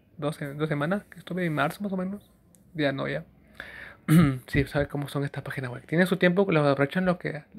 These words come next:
aprovechan lo que han arriesgado y, pues, también tienen un riesgo de perder, ¿no? Nos escuchan en comentarios. Saludos, cuídense mucho y estamos subiendo más videos en la página. Videos random.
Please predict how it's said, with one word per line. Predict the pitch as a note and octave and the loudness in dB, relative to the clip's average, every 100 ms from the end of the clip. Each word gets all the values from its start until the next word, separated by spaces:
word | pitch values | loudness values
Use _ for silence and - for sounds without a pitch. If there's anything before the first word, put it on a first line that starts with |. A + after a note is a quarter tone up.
| - | -14
aprovechan | - - D3 D#3+ G#3+ | -6 4 4 6 4
lo | G3 F3 | 2 0
que | D#3 | -2
han | D3+ D#3+ | 0 0
arriesgado | E3+ D3+ C#3+ D3+ G3 | -2 -2 0 -2 -2
y, | E3+ | -6
pues, | - - | -8 -18
también | - C#3+ C#3+ D3+ _ - - - | -14 -10 -10 -10 _ -20 -20 -10
tienen | C3 C#3+ C#3+ | -6 -2 -2
un | C#3 | 0
riesgo | C#3 D#3 C3+ | 0 0 -4
de | B2+ | -6
perder, | A#2+ C3 B2+ | -8 -10 -10
¿no? | E3 _ - - - - - - - _ _ _ _ _ _ _ _ _ - | -14 _ -20 -20 -20 -20 -20 -20 -20 _ _ _ _ _ _ _ _ _ 4
Nos | D3+ | 4
escuchan | D#3 E3 F#3 | 4 0 0
en | E3+ | 2
comentarios. | E3+ C#3 C#3 B2+ - | 0 0 -2 -4 -12
Saludos, | - E3+ E3+ E3+ | -2 4 4 4
cuídense | E3+ E3 D#3 | 0 2 4
mucho | F#3 G3 F#3+ G3 | 6 6 6 2
y | |
estamos | F#3 - D#3+ E3+ - | 0 -4 -6 -6 -10
subiendo | - C#3+ D#3+ | -12 -10 -8
más | E3 | -6
videos | E3 D3 E3 E3 - | -4 0 0 -2 -8
en | C#3+ | -12
la | |
página. | C#3+ C#3+ D#3 E3+ - - - - - - - | -10 -10 -8 -10 -12 -18 -16 -18 -18 -20 -2
Videos | C#3 D3 D#3 | 4 4 6
random. | E3 E3+ D#3+ G#3 | 6 6 2 -4